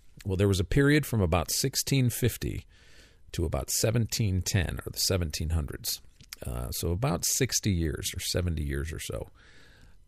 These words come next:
there were no sunspots. And this is what is now known in astronomical history as the Maunder minimum.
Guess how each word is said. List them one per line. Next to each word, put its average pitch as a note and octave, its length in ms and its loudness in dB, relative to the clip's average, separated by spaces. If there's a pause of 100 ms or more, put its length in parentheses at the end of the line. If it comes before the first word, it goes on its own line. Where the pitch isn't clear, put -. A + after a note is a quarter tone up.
there G#2+ 180 4
were G2+ 100 4
no G2 140 4
sunspots. - 760 -4 (560)
And D#2+ 340 0
this G#2+ 220 2
is A#2 140 0
what G#2 160 4
is F2 100 0
now G#2 280 4
known F2+ 320 4
in E2 280 -2
astronomical E2+ 640 -2
history A#2+ 480 0
as E2 180 0
the E2 120 -4
Maunder A2+ 400 4
minimum. C#2+ 460 -2